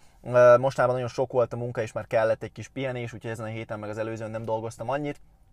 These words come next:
És, ö, ezt a publikus tartalom szenvedte el. Természetesen a Tudás Marketing Klubba jönnek ki az új tartalmak, azokon dolgozok, a kurzuson dolgozok, ö, és, ö, a coaching programomon is dolgozok. Ö, most ezúton fejlesztünk megint, és innen jutott eszembe ez a mai lecke. Úgyhogy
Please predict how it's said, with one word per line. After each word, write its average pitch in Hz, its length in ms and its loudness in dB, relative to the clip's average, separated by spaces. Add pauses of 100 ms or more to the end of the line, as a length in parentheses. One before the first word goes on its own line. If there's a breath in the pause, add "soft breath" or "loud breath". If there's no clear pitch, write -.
(360)
És, 113 280 -6
ö, 113 120 6 (280 loud breath)
ezt 104 140 -10
a - 20 -20
publikus 127 380 -6
tartalom 113 360 2
szenvedte 110 520 -2
el. 202 140 0
Természetesen 117 420 -6
a 104 40 -8
Tudás 110 280 -8
Marketing 110 320 -10
Klubba 113 300 -6 (240 soft breath)
jönnek 120 320 -6
ki - 120 -10
az 110 100 -6
új 113 120 -8
tartalmak, 139 360 -2
azokon 110 280 -12
dolgozok, 131 400 2
a - 40 -10
kurzuson 120 600 -8
dolgozok, 135 560 0 (300 soft breath)
ö, 120 280 6
és, 113 420 -2
ö, 113 280 4
a 117 120 0
coaching 151 320 -4
programomon 120 460 -6
is 113 120 -10
dolgozok. 131 520 -2 (320 soft breath)
Ö, 113 280 4
most 113 180 -8
ezúton 123 280 -6
fejlesztünk 120 400 0
megint, 120 280 -4 (180)
és 107 100 -12
innen 120 180 -6
jutott 107 240 -10
eszembe 107 300 -8
ez 104 120 -4
a 107 40 -8
mai 107 180 -6
lecke. 107 320 -6
Úgyhogy 113 260 -8